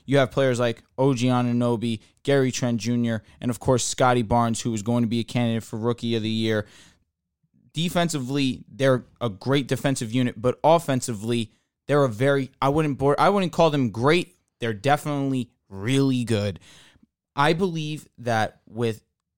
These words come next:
the lack of bigs that Toronto has, Joel Embiid's going to probably average thirty to thirty-five points per game.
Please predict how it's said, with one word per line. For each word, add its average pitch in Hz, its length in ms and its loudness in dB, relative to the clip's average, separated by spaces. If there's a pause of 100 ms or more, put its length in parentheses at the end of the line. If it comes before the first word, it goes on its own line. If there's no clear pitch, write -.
(500)
the 113 160 -8
lack 117 320 0
of 127 160 -6
bigs 120 320 -2
that 104 300 -2
Toronto 113 440 -2
has, 92 460 -4
Joel 131 420 0
Embiid's 131 360 -2
going 135 320 0
to - 140 -10
probably 139 600 0
average 113 460 -2
thirty 151 320 -2
to - 120 -8
thirty-five 120 640 0
points 110 280 -4
per - 140 -10
game. 87 360 -10